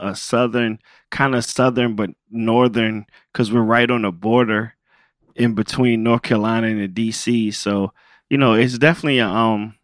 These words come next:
you, you run into all kind of people here, and you have so many colleges that, you know, you end up with a lot of people that aren't from here that might come here and then like it and then end up staying, or people who went to school here and then go back or start businesses here. But, um, it's definitely a melting pot of,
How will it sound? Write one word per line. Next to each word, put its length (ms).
you, 180
you 220
run 160
into 120
all 200
kind 180
of 80
people 320
here, 140
and 100
you 60
have 180
so 80
many 240
colleges 640
that, 160
you 100
know, 300
you 160
end 140
up 140
with 160
a 40
lot 220
of 80
people 280
that 160
aren't 260
from 280
here 220
that 160
might 240
come 220
here 180
and 100
then 120
like 320
it 80
and 100
then 80
end 220
up 120
staying, 520
or 40
people 280
who 60
went 180
to 60
school 380
here 380
and 140
then 140
go 160
back 360
or 60
start 340
businesses 540
here. 300
But, 180
um, 220
it's 160
definitely 320
a 40
melting 460
pot 320
of, 400